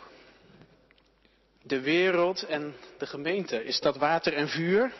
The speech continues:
Als je het Johannesevangelie leest, krijg je sterk die indruk.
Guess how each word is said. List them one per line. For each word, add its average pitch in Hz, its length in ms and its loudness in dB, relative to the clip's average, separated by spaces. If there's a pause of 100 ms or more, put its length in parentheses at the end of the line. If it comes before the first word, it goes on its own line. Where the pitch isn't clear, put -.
(3250)
Als 143 120 -6
je 156 60 -6
het - 80 -4
Johannesevangelie 165 760 0
leest, 165 260 2
krijg 175 160 0
je 156 80 -4
sterk 208 420 0
die 165 100 -2
indruk. 170 760 0